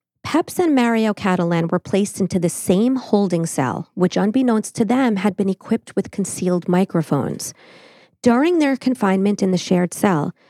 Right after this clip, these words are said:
Mario divulged to Peps that the nine millimeter gun was still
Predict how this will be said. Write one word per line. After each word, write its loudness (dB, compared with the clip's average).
Mario 2
divulged 0
to -8
Peps -6
that -4
the -2
nine 2
millimeter 2
gun 0
was 0
still 0